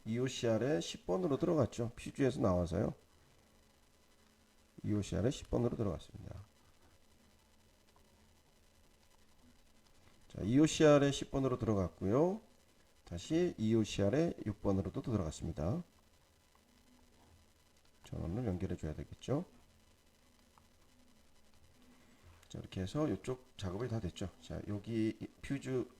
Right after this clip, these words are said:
어, R상에서 나와서요, 십 번과 육 번으로 연결이 됐습니다.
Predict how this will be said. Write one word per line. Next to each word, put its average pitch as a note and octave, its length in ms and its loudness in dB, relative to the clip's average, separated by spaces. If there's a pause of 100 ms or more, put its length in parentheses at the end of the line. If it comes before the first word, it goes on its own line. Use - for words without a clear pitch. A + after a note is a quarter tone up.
(720)
어, F2 460 -2
R상에서 A#2 600 4
나와서요, G#2 640 2
십 - 400 -10
번과 A#2+ 600 0
육 - 180 -10
번으로 F#2+ 360 -2
연결이 F2 320 -2
됐습니다. D#2 760 -4